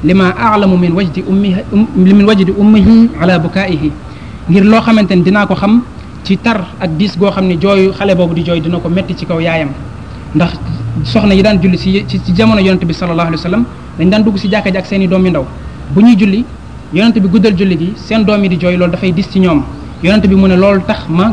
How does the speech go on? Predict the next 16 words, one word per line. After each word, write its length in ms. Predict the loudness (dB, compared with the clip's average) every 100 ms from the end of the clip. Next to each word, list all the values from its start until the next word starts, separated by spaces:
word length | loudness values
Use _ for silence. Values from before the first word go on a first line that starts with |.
| -2
gàttal 300 | -4 -4 -6
sama 180 | -4 -4
julli." 200 | -2 -2 -4 -12 -14 -12 -4 2
Beneen 220 | 4 4
dalil 300 | 4 0 -2 -6 -12 -10 -2
mooy 140 | 0
ne 60 | 2
Yonent 160 | 0
bi 80 | 0
sallallahu 360 | -4 -2 0 0
alayhi 80 | 0
wa 120 | -2
sallam 180 | -2 0
daan 160 | 0 -2
na 60 |
taxaw 260 | -2 -2